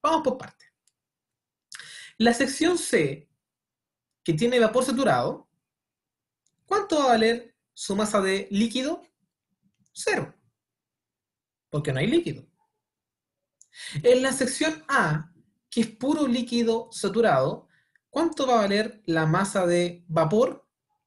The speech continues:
Cero. O sea, yo únicamente por conocer la definición de las secciones, ya puedo saber el resultado de dos variables.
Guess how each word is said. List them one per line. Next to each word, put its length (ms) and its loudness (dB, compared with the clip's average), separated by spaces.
Cero. 420 -2
O 60 -4
sea, 240 -2
yo 420 -2
únicamente 600 0
por 200 -2
conocer 720 -2
la 140 2
definición 720 2
de 80 0
las 160 -2
secciones, 680 -2
ya 200 2
puedo 260 -2
saber 300 2
el 100 -4
resultado 800 -2
de 100 0
dos 180 4
variables. 640 -2